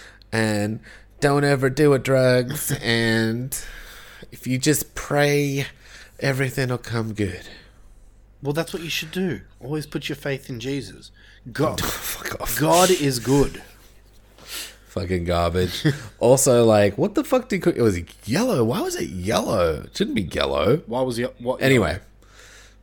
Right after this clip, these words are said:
Speaker 1: his meth was yellow, and I was like, "Why is it fucking meth yellow?" Like, once he cooked it.
Speaker 2: I, I wouldn't have a clue. I don't know what meth looks like, so.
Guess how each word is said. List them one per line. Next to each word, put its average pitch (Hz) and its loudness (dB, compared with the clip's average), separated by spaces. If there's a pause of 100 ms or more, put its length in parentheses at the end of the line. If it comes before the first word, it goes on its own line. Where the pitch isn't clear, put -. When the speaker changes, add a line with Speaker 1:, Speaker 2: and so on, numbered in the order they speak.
(140)
Speaker 1:
his 110 -4
meth 95 -2
was 85 -4
yellow, 82 -4
and 76 -6
I 78 -8
was 80 -12
like, 73 -12
"Why 180 -8
is 226 -10
it - -14
fucking - -12
meth - -10
yellow?" - -8
Like, - -6
once 101 -2
he 87 -6
cooked - -4
it. - -6 (180)
Speaker 2:
I, 90 -10
I 87 -8
wouldn't 92 -12
have 87 -12
a 85 -14
clue. 92 -12
I 120 -12
don't 107 -10
know 98 -10
what 104 -12
meth 104 -12
looks 98 -12
like, 92 -10
so. 90 -10